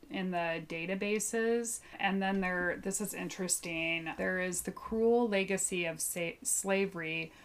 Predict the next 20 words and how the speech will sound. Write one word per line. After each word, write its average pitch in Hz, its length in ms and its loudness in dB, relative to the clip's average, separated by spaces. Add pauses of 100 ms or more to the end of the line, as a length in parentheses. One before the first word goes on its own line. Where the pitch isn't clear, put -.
(180)
which 202 200 -2
can 202 180 -2
make 190 220 0
constructing 185 640 -2
family 175 380 -4
trees 175 380 -4
for 175 160 -6
Black 165 360 -2
Americans 170 680 -4
much 170 340 -4
more 165 160 -4
difficult 160 680 -6 (320)
because 190 300 0
there 180 160 2
are 185 140 2
more 185 360 4
limited, 180 720 0 (720)
uh, 165 400 4
records 175 580 -2
available 156 960 -2